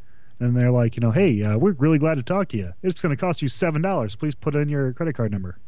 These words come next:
So I'm like, "Fuck you guys," and, and I flipped out and damn near fucking had a heart attack. Long story short, I was able to get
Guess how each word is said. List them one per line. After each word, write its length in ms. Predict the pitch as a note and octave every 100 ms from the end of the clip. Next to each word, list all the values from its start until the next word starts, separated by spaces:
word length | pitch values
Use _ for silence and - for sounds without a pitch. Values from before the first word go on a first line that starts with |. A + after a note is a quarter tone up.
| - - - - - - -
So 100 | C#3
I'm 60 | A#2+
like, 140 | G#2
"Fuck 300 | - F#3+ -
you 180 | D#3 C3+
guys," 320 | G#2+ G#2 A2+
and, 200 | G2+ G#2
and 160 | A2 G#2+
I 60 |
flipped 360 | G#2 - C3 -
out 220 | A2 A#2+ -
and 480 | A#2 G#2+ A2+ D3+ B2+
damn 180 | A#2+ A#2+
near 140 | A2+
fucking 320 | A2+ B2+ B2
had 140 | A2 A2+
a 40 |
heart 180 | A2+ A#2
attack. 420 | A2+ G#2+ G2+ - - - -
Long 300 | C#3 E3 F3+
story 640 | - F3 E3 D#3+ D3 C3+ C3
short, 440 | - D3 C#3+ D#3 -
I 180 | B2 B2+
was 180 | B2+ A#2+
able 280 | B2+ C#3+ D3+
to 260 | - C3+ A#2
get 220 | C3+ C3+